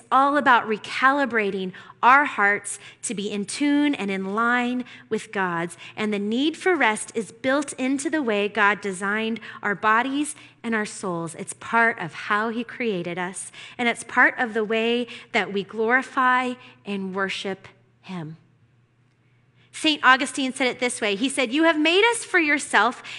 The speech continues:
and our hearts are restless until they can find rest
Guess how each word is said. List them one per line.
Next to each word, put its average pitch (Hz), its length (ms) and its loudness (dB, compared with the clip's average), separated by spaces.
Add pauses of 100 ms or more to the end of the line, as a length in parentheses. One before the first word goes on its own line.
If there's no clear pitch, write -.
(120)
and 262 140 4
our 240 100 8
hearts 370 520 4 (100)
are 285 140 6
restless 220 640 0 (280)
until 302 640 0 (220)
they 233 120 2
can 226 180 -4
find 196 360 -2
rest 220 420 0